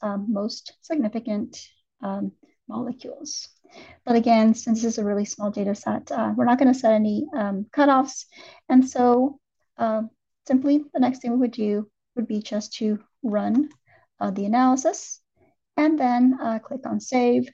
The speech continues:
uh, to save, uh, that analysis. And so this is a good time to take our first, uh, Q and A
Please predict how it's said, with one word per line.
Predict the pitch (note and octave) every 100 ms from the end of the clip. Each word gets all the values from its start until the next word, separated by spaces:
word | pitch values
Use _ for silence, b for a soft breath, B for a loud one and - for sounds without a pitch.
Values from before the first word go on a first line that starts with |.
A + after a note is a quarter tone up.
| _ b b -
uh, | A3+ G#3+
to | - C#4+
save, | D4 - A3+ G3+ G3+ G#3 - - G#3
uh, | G#3 G#3 -
that | C4 C4+ C4 - _ _ C4
analysis. | D#4 D#4 A#3 - E3 - - - - _ _ _ _ _ _ b b b _ _
And | C#4 -
so |
this | D#4 D#4
is | D4+
a |
good | D4 C#4 -
time | C4+ B3+ C4+ C4+
to | C4
take | - A#3 B3+ A#3+
our | A#3+
first, | - - B3 C#4+ - - G4
uh, | A3+ A3+ A3+ _
Q | B3 A3+
and |
A | G#3+